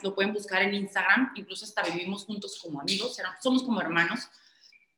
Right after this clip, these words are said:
Y este vato, desde el día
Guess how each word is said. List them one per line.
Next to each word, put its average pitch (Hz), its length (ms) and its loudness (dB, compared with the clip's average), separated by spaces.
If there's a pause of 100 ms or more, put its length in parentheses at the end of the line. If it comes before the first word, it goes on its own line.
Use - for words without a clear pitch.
(480)
Y 208 200 6
este 277 240 4
vato, 240 580 6 (580)
desde 262 320 10
el 262 140 10
día 320 420 8